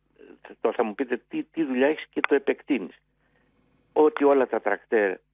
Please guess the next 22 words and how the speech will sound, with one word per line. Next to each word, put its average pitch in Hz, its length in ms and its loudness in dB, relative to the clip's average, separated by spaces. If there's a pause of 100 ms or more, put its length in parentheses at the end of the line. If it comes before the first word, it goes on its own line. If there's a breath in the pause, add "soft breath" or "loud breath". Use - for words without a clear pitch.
(280)
είναι 117 500 -2
άδεια 117 280 -2
και 110 140 -6
περιμένουν 107 420 -2
στην - 180 -10
Εθνική 98 400 -6
Οδό 101 420 2 (380)
και 139 80 -2
οι 127 160 0
ιδιοκτήτες 120 560 -2
τους - 100 -12
είναι 117 120 -4
στα 107 140 -4
σπίτια 104 340 -2
τους - 100 -16
και 101 100 -12
κοιμούνται. 92 460 -10 (320)
Δηλαδή, 135 200 2
θέλω 185 140 2
να 175 100 2
σας 143 220 -6
πω, 139 200 2